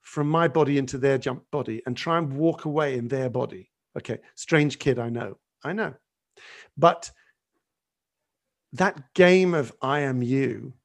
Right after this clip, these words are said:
I am the person, I'm not me, I'm not stuck in my shoes, I can be you,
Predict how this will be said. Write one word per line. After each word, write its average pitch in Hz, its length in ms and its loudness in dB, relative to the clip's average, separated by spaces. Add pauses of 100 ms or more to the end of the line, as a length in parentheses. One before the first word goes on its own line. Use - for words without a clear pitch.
(400)
I 143 200 2
am 143 140 2
the 131 80 0
person, 135 840 -2 (680)
I'm 139 220 4
not 165 220 4
me, 120 120 -6
I'm 120 140 -2
not 160 180 0
stuck - 360 -6
in 131 80 -4
my 120 160 -6 (340)
shoes, 117 540 -4 (380)
I 151 80 0
can 139 240 -6
be 139 80 -2
you, 135 400 0